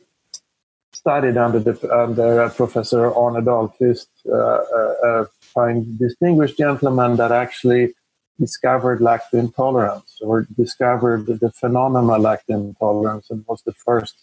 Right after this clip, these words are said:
that could describe it, what it is. Why is it that,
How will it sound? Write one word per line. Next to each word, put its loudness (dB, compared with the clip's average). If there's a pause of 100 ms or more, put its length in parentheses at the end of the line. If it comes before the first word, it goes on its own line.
(100)
that -4
could -2
describe -2
it, -12 (420)
what 0
it 2
is. -2
Why 2
is 2
it 0 (100)
that, -2